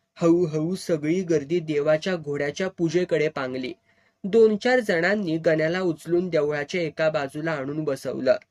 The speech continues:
गण्याची ग्लानी अजूनही गेली नव्हती. कितीतरी वेळ तो तसाच पडून राहिला. अंगात हुशारी आली तेव्हा उजवा हात चांगलाच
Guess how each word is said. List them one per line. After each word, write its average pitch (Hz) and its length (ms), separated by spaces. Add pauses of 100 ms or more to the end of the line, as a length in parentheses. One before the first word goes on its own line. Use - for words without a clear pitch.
(420)
गण्याची 151 420
ग्लानी 151 500
अजूनही 185 560
गेली 170 300
नव्हती. 156 440 (420)
कितीतरी 175 540
वेळ 160 200
तो 185 140 (160)
तसाच 180 460
पडून 175 360
राहिला. 127 400 (600)
अंगात 240 320 (140)
हुशारी 233 440
आली 214 280
तेव्हा 170 380
उजवा 180 440
हात 202 140 (120)
चांगलाच 165 480